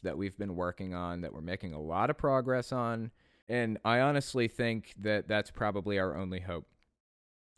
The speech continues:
I hadn't really considered that until Jimmy had, had mentioned that to me, but it's a one hundred percent solid point. I think we're gonna have to rely on technology to dig us out of this hole, so that's my take on it. Good luck with the brush fires,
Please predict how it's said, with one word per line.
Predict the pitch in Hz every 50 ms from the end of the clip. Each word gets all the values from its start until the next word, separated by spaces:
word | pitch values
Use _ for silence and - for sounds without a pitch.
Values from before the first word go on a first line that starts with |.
| -
I | 110 120
hadn't | 147 160 160 160 151
really | 139 143 143 139 131 123
considered | - 127 113 101 - - 113 110 107 104 87
that | 92 90 90 69 71
until | 101 98 92 - 110 95 92 90 90 87 87 80 - _ - 90
Jimmy | 98 - 95 92 92 82 85
had, | 92 87 82 78 67 - -
had | 98 98 90
mentioned | 90 87 85 85 85 - 90 85 82
that | 87 85 80 - -
to | - 95 85
me, | 82 78
but | 76 71 85 82
it's | 71 107 104 - -
a | 101 - - _ _ _ _ _ _ _ _ _ _ - -
one | - 120 117 113
hundred | 113 110 101 101 87
percent | - 85 - - 90 - -
solid | - 85 80 80 73 71 -
point. | - 73 58 50 - - _ _ _ _ -
I | - 107
think | 107 - 120 113 110
we're | 117 110
gonna | 113 110 107
have | 113 104 101 -
to | - 95
rely | 98 98 95 92 90 90 90 90 87
on | 76 62 85 87 85
technology | 82 - 95 85 - 87 82 80 80 82 80 73 80 80 80
to | - - 87 80 80 80
dig | 80 76 80 78 -
us | 78 - -
out | 71 73 73
of | 73 -
this | 78 - -
hole, | 80 73 67 64 64 -
so | - - - 73 67 67 - _ _ _ _ _ _ _ _
that's | - 92 92 - -
my | 92 87 82
take | - - 78 76 -
on | 76 71 69
it. | 71 - _ _ -
Good | 117 113 104
luck | 110 104 101 -
with | 98 95
the | - 85
brush | 82 85 80 - -
fires, | - 73 71 69 67 69